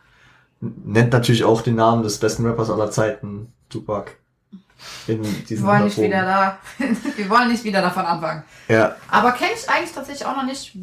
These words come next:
Speaker 2: Sollten Leute, ihr auch, muss ich mir auf jeden Fall anhören.
Speaker 1: Tatsächlich, mir ist er auch nur bekannt geworden durch, äh, die <laughs> Instagram-Rapper-Videos von
Speaker 2: Da
Speaker 1: Sascha.
Speaker 2: sag ich schon wieder, Social Media ist halt
Speaker 1: Ja.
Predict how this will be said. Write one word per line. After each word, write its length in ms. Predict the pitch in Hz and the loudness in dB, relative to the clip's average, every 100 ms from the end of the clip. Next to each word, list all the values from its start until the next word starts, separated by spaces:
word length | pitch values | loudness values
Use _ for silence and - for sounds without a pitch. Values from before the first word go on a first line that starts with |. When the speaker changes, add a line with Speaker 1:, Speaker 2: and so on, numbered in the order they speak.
| 180 | -8
Speaker 2:
Sollten 440 | 175 254 349 214 185 | 0 2 2 -4 -8
Leute, 340 | 214 269 285 | -4 -2 -4
ihr 220 | 269 233 220 | -6 0 2
auch, 340 | 262 277 - | 0 -2 -8
muss 440 | 185 180 190 220 | -16 -12 -8 -8
ich 80 | 226 | -8
mir 100 | 196 | -10
auf 80 | 190 | -8
jeden 100 | 214 | -10
Fall 120 | 190 | -12
anhören. 220 | 180 160 147 | -14 -14 -4
Speaker 1:
Tatsächlich, 440 | 120 151 175 - _ _ _ - | 2 2 2 -4 _ _ _ -2
mir 220 | 135 160 | 2 4
ist 80 | 147 | 4
er 100 | 113 | 4
auch 80 | |
nur 140 | 139 143 | 4 2
bekannt 280 | 127 139 143 | 2 0 0
geworden 340 | 117 123 123 | -2 -2 -4
durch, 320 | 120 131 139 - | -2 -2 -4 -4
äh, 240 | 117 120 | -2 0
die 260 | 113 135 151 | 2 4 4
<laughs> 100 | - | 4
Instagram-Rapper-Videos 1400 | 143 131 120 113 113 113 120 117 120 110 117 117 117 - | 0 -2 -2 -2 -2 -2 0 0 0 -2 -2 -2 -2 -2
von 180 | 127 120 | -2 2
Speaker 2:
Da 120 | 214 | 4
Speaker 1:
Sascha. 140 | 226 262 | 4 2
Speaker 2:
sag 100 | 269 | 0
ich 40 | |
schon 220 | - 262 | -4 -4
wieder, 380 | 254 262 262 254 - | -4 -2 0 0 -4
Social 400 | - 240 233 214 | -8 -8 -6 -8
Media 300 | 220 214 202 | -6 -6 -8
ist 240 | 190 - | -10 -12
halt 260 | 180 180 - - - - | -14 -14 -16 -20 -20 -6
Speaker 1:
Ja. 280 | 117 - | -6 -6